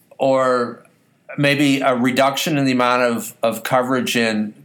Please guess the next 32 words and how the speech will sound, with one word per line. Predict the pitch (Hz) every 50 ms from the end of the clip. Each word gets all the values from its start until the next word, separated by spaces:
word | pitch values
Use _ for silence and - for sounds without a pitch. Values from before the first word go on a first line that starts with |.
| _ _
council | - - 123 117 127 127 156
meetings | 147 143 151 151 143 151 147 -
or | 127
things | 120 131 135 131 113
like | 131 123 117 117
that? | - 147 139 127 113 107
I | 110
mean, | 113 117 120 127 156 - - - - - - - _
what | 170 208 226
were | 208 220
some | 208 214 214 190
of | 180 165
the, | 151 147 139 135 127 123 113 120
what | 180 208 220
were | 240 -
some | - 220 202
of | 190 165
the | 160 156 147 139 135 131 135 - - _ _ _ _ _ _
obvious | - 143 147 160 165 160 170 170 165 160 -
things | 185 170 160 147
that | 156 147
happened, | 139 135 135 139 139 - - 131
and | 127
maybe | 131 131 131 135
things | 131 - 139 131 131 113
that | 120 120
weren't | 123 123 120 117
anticipated | 107 104 104 - 120 110 - 98 - 104 101 101 95 92
that | 92 95 98
may | 101 101 95
have | 95 90
happened | 95 92 92 90 87 - 90 76 73 -